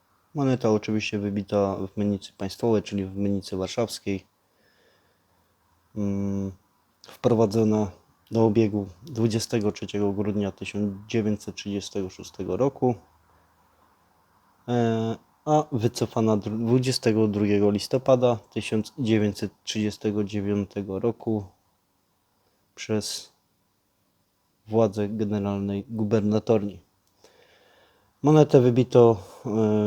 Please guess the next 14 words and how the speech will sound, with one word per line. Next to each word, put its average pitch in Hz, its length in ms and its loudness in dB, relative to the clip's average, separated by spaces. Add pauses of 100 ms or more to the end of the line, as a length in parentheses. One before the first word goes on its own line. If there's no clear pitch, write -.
moi 110 340 2
drodzy, 104 500 2 (1400)
mm, 95 640 -2 (1600)
ja-, 107 140 2
e, 92 60 2 (640)
moneta 120 520 6 (200)
upamiętniała, 110 1000 2 (280)
e, 101 280 -2
piętnastą 107 760 -2
rocznicę 107 580 -2
budowy 101 720 0
portu 92 480 0
w 101 100 -12
Gdyni 131 520 4